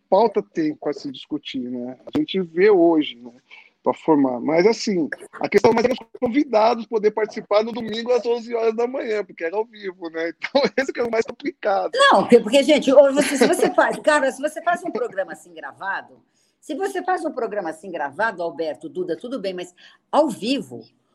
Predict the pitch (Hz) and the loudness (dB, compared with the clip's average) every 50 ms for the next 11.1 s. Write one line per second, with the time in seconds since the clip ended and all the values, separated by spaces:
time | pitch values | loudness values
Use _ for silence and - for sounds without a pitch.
0 | _ _ _ _ - 233 294 311 294 233 160 - 151 143 127 123 143 151 151 147 | _ _ _ _ 2 2 4 2 2 -2 -6 -10 -14 -16 -16 -14 -14 -12 -12 -12
1 | 135 - - 170 220 240 220 202 190 180 190 190 180 - 190 170 180 175 - - | -10 -4 0 2 2 2 0 -2 -8 -6 -6 -6 -6 -6 -8 -10 -10 -10 -8 -8
2 | 156 151 - - 147 127 131 127 127 - _ _ _ - 143 127 - - 220 226 | -8 -8 -8 -10 -10 -10 -10 -12 -16 -18 _ _ _ -16 -16 -12 -4 -2 0 0
3 | 220 165 120 - _ _ _ _ _ _ _ _ _ _ _ _ - 175 175 175 | 0 -2 -6 -10 _ _ _ _ _ _ _ _ _ _ _ _ -2 0 0 2
4 | 170 165 160 156 156 - 160 147 254 285 254 269 226 214 196 170 139 120 - _ | 0 0 -2 -4 -6 -6 -8 -6 -4 0 0 0 0 0 -4 -8 -10 -12 -14 _
5 | _ _ 131 131 160 160 160 143 135 - 151 143 139 131 135 147 156 160 185 214 | _ _ -12 -10 -10 -10 -10 -12 -16 -12 -10 -8 -8 -4 -2 -2 -2 -2 -4 -6
6 | 220 214 226 - - 208 196 185 175 - - 170 160 - 156 - - - 170 151 | -8 -10 -12 -10 -6 -6 -6 -6 -6 -6 -6 -6 -6 -8 -12 -12 -8 -6 -6 -6
7 | - 156 156 156 151 147 127 156 175 175 160 165 160 151 160 175 180 180 - - | -6 -6 -6 -4 -4 -4 -4 -4 -6 -6 -6 -6 -4 -4 -2 -4 -4 -6 -12 -20
8 | _ _ _ _ _ _ _ - 147 139 180 196 220 247 240 - 254 220 196 220 | _ _ _ _ _ _ _ -10 -2 2 4 4 4 2 -2 -4 -4 0 2 2
9 | 208 208 190 180 180 - 254 247 196 196 196 160 170 156 160 156 156 175 165 - | 2 2 0 -2 -2 -2 -2 -4 -2 -2 -2 -2 -2 0 -2 -2 -2 -4 -4 0
10 | - 269 320 339 311 277 220 175 156 156 175 220 262 302 - - 202 160 131 120 | 2 2 2 2 2 0 0 0 -2 -2 -2 -2 -2 -2 -4 -4 -6 -6 -6 -8
11 | 117 | -12